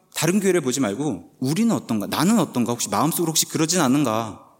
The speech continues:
우리 교회는 어떤가? 내가 이 교회에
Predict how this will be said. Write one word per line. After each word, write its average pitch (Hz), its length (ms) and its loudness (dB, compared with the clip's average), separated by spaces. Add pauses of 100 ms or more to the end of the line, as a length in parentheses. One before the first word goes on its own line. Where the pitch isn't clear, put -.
(1080)
우리 202 220 2
교회는 202 400 2
어떤가? 95 640 -4 (1400)
내가 151 640 2 (380)
이 170 140 -2
교회에 139 520 0